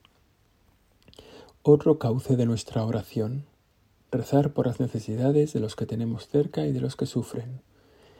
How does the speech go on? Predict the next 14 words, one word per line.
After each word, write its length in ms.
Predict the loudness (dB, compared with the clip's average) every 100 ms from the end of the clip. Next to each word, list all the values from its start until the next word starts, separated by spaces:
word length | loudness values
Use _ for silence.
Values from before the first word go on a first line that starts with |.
| -20 -20 _ _
Acompañarlos, 1200 | -6 0 0 0 -2 2 4 4 2 0 -2 -8 -18
estar 240 | -6 -4 -2
cerca 360 | -4 -4 -4
de 160 | 0 8
ellos 420 | 8 6 0 -6 _ _ -20 -20 -4
y 60 |
ponernos 600 | 0 2 2 4 4 2 -8 _ _ -4
como 300 | 2 2 4
intercesores 800 | 2 2 0 0 -2 0 0 0
ante 260 | -4 -2 -2
Jesús 640 | -4 -8 -8 -10 -14 -20 _ _ -4
de 200 | 0 0
esa 200 | 0 -2
necesidad. 600 | -2 -4 -6 -6 -8